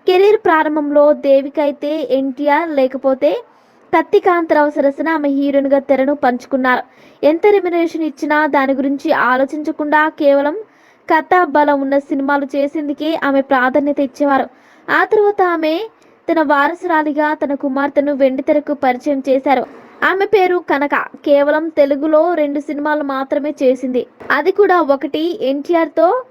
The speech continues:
బ్రహ్మర్షి విశ్వామిత్ర, రెండవది రాజేంద్ర ప్రసాద్కు జోడిగా వాలుజడ. తోలుబెల్ట్ అయితే తమిళంలోనూ మలయాళంలోనూ కనక అనేక సినిమాల్లో నటించి తన ప్రతిభను చాటుకుంది. ఆమె సినిమా రంగంలో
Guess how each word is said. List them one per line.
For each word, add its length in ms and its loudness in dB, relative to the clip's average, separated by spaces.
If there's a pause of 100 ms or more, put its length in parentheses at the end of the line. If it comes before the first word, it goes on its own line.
(480)
బ్రహ్మర్షి 600 -2
విశ్వామిత్ర, 520 -4 (240)
రెండవది 520 2 (260)
రాజేంద్ర 460 0
ప్రసాద్కు 420 -2 (120)
జోడిగా 380 2 (200)
వాలుజడ. 440 -2 (960)
తోలుబెల్ట్ 580 2 (100)
అయితే 240 0 (200)
తమిళంలోనూ 600 -2 (220)
మలయాళంలోనూ 640 0 (100)
కనక 260 -2 (460)
అనేక 360 0 (100)
సినిమాల్లో 480 2 (100)
నటించి 440 -4 (180)
తన 120 -2 (120)
ప్రతిభను 520 0
చాటుకుంది. 440 -2 (800)
ఆమె 160 2 (100)
సినిమా 340 2
రంగంలో 380 0